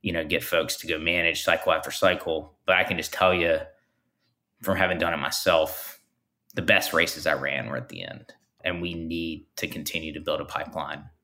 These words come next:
uh, of folks that want to manage into their thirties.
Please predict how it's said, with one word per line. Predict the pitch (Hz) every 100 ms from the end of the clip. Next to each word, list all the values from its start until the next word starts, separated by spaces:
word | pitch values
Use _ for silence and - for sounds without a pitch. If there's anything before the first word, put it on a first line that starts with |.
| _ _ -
uh, | 73 -
of | 80
folks | - 80 76 - -
that | 71 -
want | 80 76
to | -
manage | 82 80 82 85 85 - - _ _ _ _ _
into | 90 85 90
their | 90
thirties. | 95 92 113 131 - - -